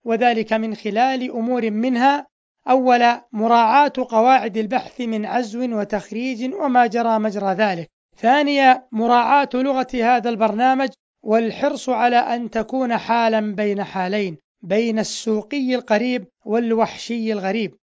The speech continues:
ثالثاً، الرجوع في هذا البرنامج إلى المصادر الأصيلة الموثوقة من كتب السنة والسيرة سواء كانت قديمة أو حديثة. رابعا،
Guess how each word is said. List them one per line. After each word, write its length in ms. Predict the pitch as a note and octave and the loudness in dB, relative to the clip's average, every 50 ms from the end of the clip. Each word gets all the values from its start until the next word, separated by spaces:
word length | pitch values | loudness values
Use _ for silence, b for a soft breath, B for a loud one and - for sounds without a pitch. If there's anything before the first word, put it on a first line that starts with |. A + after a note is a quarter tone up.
| _ _ _ | _ _ _
ثالثاً، 540 | - C4+ C4+ C4 C4+ C#4+ - - G3+ E3 D#3 _ - - | -2 0 0 2 2 0 -2 -4 -6 -6 -6 _ -4 0
الرجوع 640 | A#3 A#3+ A#3+ B3+ B3 G3 G3+ D4 D#4 D#4 D4 - C4+ | 0 0 2 0 -2 -2 0 0 0 0 0 -2 -4
في 220 | G#3+ - C4 A#3+ A#3 | -4 -2 -2 2 2
هذا 240 | C4 C#4 A#3+ B3+ | 2 2 2 0
البرنامج 760 | B3 B3 G#3 A#3+ A3+ A3 A3 A#3+ C4 C#4 C4+ B3+ C4 A3 A3+ | -2 -2 -2 -2 -2 -2 -2 -2 -2 -2 -2 -2 -4 -4 -6
إلى 300 | C4+ - - A3 A3 A3 | -6 -6 -4 -2 -2 -2
المصادر 720 | A3 G#3 G#3 A3 G#3 - - A3 A#3+ B3+ C4 C4 G#3+ A3 A#3+ | -2 -2 -4 -4 -6 -6 -4 -4 -2 -2 -2 -4 -4 -6 -4
الأصيلة 720 | A3 A3 A3 A3+ - A3 F#3+ - A#3+ B3+ C4 C4 C4 B3 B3 - | -4 -2 -4 -4 -4 -6 -8 -8 -6 -6 -4 -4 -4 -6 -6 -6
الموثوقة 960 | A3+ A3 G#3+ G#3 G#3 G3+ F#3+ - - A#3+ A#3+ B3 - - B3 - - _ _ _ _ _ _ _ - G#3+ | -6 -6 -4 -2 -2 -4 -4 -6 -6 -4 -4 -4 0 2 2 2 0 _ _ _ _ _ _ _ -12 -8
من 260 | G#3 A3+ A3+ A3 G#3+ | -6 -4 -4 -6 -6
كتب 340 | - B3+ - - B3 A3 A#3+ | -6 -8 -6 -6 -6 -6 -6
السنة 540 | G#3 - - - - B3 B3+ B3 B3 A#3+ - - | -8 -8 -10 -8 -6 -4 -4 -2 -4 -6 -6 -4
والسيرة 760 | A3+ G#3+ G#3+ - - - - A#3+ A#3+ A#3+ A#3+ A#3 G#3 - _ _ _ - | -4 -4 -4 -4 -6 -10 -8 -4 -2 -2 0 0 -2 -4 _ _ _ -16
سواء 640 | - - A#3 A#3 A#3+ B3 A#3+ A#3 A#3 A3+ A3 G#3 | -10 -4 -2 0 2 4 4 2 2 0 -4 -4
كانت 520 | A3 - A3+ A#3 A3+ A3 A3 A3 A3 A3 | -4 -2 0 0 2 2 0 0 -2 -4
قديمة 800 | - - G3+ F3 F3 A3 A3 A3 G#3+ G#3+ G#3 G#3 G#3+ G3+ G3+ G#3+ - | -8 -10 -10 -8 -6 -4 -4 -2 -2 -4 -4 -2 -4 -6 -6 -4 -2
أو 160 | B3+ A3+ G#3 | -2 -2 -2
حديثة. 500 | - - F#3+ F3+ G#3 G3 F3 - F3 D3 - _ _ _ _ - | -2 -6 -8 -6 -6 -8 -8 -10 -14 -18 -18 _ _ _ _ -6
رابعا، 540 | A3+ A3+ C#4 C#4+ B3+ F#3+ G3+ E3+ E3 D#3+ E3 | 2 6 6 6 6 4 2 -6 -8 -10 -14